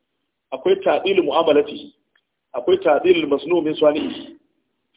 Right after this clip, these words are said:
Ta'tilul lahi ta'ala min kamalihi al-muqaddas. Shi ne ka kore Allah daga kamalan shi mai tsarki. Ka ce Allah ba shi da fuska, Allah baya ji, Allah baya gani, Allah ba shi da hannu. Allah, Allah ta'ala bai daidaita kan al'arshi ba.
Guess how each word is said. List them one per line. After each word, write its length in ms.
Ta'tilul 460
lahi 260
ta'ala 340
min 180
kamalihi 500
al-muqaddas. 500
Shi 200
ne 120
ka 120
kore 480
Allah 280
daga 180
kamalan 460
shi 100
mai 120
tsarki. 420
Ka 80
ce 120
Allah 240
ba 120
shi 80
da 80
fuska, 320
Allah 240
baya 340
ji, 80
Allah 240
baya 280
gani, 300
Allah 220
ba 140
shi 80
da 120
hannu. 260
Allah, 240
Allah 180
ta'ala 400
bai 100
daidaita 380
kan 160
al'arshi 320
ba. 140